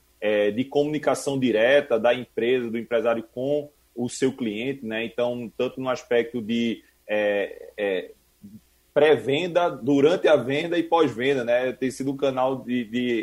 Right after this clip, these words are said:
relacionamento constante aí, então é uma ferramenta muito importante. O Google também tem, é, o, o, um serviço que se chama Google Meu Negócio, é, que, que possibilita que a empresa, de forma gratuita, coloque todas as informações,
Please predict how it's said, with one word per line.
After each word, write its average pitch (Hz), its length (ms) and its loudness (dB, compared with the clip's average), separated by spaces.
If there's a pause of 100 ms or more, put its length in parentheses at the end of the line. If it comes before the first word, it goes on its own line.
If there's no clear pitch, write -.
relacionamento 127 640 -2
constante 139 600 -4
aí, 110 180 2
então 117 280 -2 (280)
é 110 40 -8
uma 110 60 -2
ferramenta 123 400 -2
muito 135 140 -6
importante. 135 500 0 (320)
O 139 140 0
Google 175 380 2
também 143 440 2
tem, 147 500 0
é, 113 580 2
o, 127 280 -2
o, 123 500 -2
um 117 60 -14
serviço 120 480 0
que 127 100 -4
se - 80 -10
chama 123 220 -2
Google 156 320 0
Meu 151 140 -2
Negócio, 123 640 2 (280)
é, 107 340 2
que, 127 520 -2
que 120 640 -4 (200)
possibilita 143 720 4
que 143 220 2
a 139 60 4
empresa, 123 400 0
de 120 60 -6
forma 131 260 -2
gratuita, 135 500 0
coloque 143 460 2
todas 170 280 -2
as 180 120 -2
informações, 143 840 -2